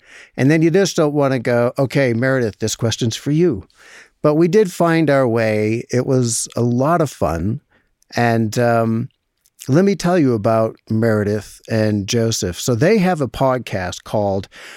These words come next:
Are You Waiting for Permission? That's the name of their podcast. You can find it on all podcast platforms. Meredith is an actor. She is in New York. She's an improviser,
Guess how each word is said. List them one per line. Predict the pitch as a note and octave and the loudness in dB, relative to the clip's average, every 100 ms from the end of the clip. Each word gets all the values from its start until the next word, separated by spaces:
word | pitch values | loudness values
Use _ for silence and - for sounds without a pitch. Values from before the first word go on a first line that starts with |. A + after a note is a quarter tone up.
| - _ - | -20 _ -4
Are | A#2 | 0
You | C#3 A3+ | 2 2
Waiting | F3+ E3 E3 E3 | 2 2 0 -2
for | D3 | -4
Permission? | - B2 G#2+ C3+ - A#3 - _ _ _ _ _ _ _ _ _ _ _ _ _ _ | -2 -2 0 0 0 -2 -4 _ _ _ _ _ _ _ _ _ _ _ _ _ _
That's | G#2+ D3 F3+ - | -4 0 0 -2
the | D3+ | -2
name | C3+ B2 | 0 0
of | A2 | 0
their | A2 | -2
podcast. | G#2 G2+ F#2 - F#2+ F#2+ - G#2+ | -2 -4 -4 -4 -4 -4 -6 -6
You | |
can | G#2 A2+ | -4 -4
find | - A#2+ A#2+ | -2 0 0
it | A#2+ A#2+ | -2 -4
on | A2 G2+ G2 - - | -4 -4 -4 -6 0
all | B2 C#3+ C#3 | 2 2 0
podcast | - A2+ G2+ - G2 - | 0 -2 -2 -2 -2 -4
platforms. | - F2+ - - E2 F#2 G#2 - _ _ - - - _ | -4 -4 -4 -8 -8 -8 -10 -14 _ _ -20 -20 -20 _
Meredith | A#2+ A#2+ D3 F#3+ G#3+ F#3+ | -2 2 2 2 0 0
is | F3+ | 0
an | F3+ | 0
actor. | A2+ G2+ G#2 A2 C3+ - _ _ _ _ - | -2 -4 -4 -4 -6 -14 _ _ _ _ -8
She | - - D3+ | -4 0 2
is | D3 A#2 | 2 -2
in | - C#3 C#3 D3 - - | -2 0 2 0 -4 -2
New | B2 C3+ | 0 2
York. | D#3+ D#3 G2 C3+ - | 2 0 -2 -6 -6
She's | - A2+ | -4 -2
an | A#2 A#2 | -2 -4
improviser, | B2+ C3+ A#2 A2 A2 G#2+ B2 D#3+ | -2 -2 0 0 0 -2 -6 -8